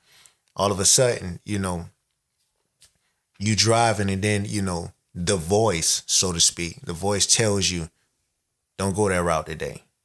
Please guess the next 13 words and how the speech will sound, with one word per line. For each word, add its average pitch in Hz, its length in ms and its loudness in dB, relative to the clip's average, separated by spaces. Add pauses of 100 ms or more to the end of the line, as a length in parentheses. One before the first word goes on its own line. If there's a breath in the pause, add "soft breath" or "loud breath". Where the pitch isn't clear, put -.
(180)
Get 101 140 2
off 104 180 2
on 92 100 -2
exit 92 300 0
one 95 180 -2
four 92 220 -4
three," 85 280 -8 (280)
you 92 120 -4
know, 87 200 -4 (360 soft breath)
and 90 100 -6
you 107 120 -4
like, 87 320 -2 (1040)
"Hmm, 131 240 0